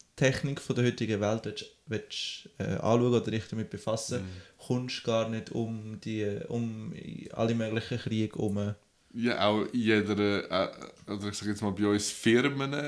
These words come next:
Speaker 2: wo, wo von dem Krieg profitiert haben, oder? Oder untergegangen sind, oder? Oder medizinische Fortschritte, oder?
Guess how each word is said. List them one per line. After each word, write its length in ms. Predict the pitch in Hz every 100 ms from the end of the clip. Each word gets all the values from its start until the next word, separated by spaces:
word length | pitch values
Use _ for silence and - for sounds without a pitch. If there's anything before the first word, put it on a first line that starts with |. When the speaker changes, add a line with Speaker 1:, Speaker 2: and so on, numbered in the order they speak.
| 147 113 110
Speaker 2:
wo, 560 | 120 123 123 123 - -
wo 680 | 104 107 113 113 113 113 113 -
von 220 | - - 117
dem 160 | 110
Krieg 320 | 110 117 113 -
profitiert 640 | 113 - - 117 113 -
haben, 240 | 113 82
oder? 240 | 87 92 98 110 -
Oder 220 | - 104
untergegangen 540 | 107 104 - 117 107 110
sind, 340 | - 92 87
oder? 240 | 90 90 92 - - -
Oder 140 | 92 92
medizinische 960 | 98 95 90 - 110 127 135 - 127
Fortschritte, 800 | - 117 117 - - 90 - 92
oder? 340 | 92 101 101